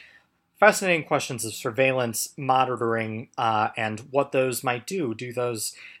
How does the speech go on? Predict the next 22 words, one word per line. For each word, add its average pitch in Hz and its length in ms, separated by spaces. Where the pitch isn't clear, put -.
do 135 80
those 123 220
create, 117 600
uh, 117 220
a 110 80
state 131 280
of 107 80
fear? 135 460
Does 131 220
it 113 120
lead 120 220
people 117 220
to 110 80
self-censor 131 680
themselves? 131 960
Um, 113 500
and 127 80
it's 127 140
just - 220
this 143 180
really, 175 460
uh, 113 280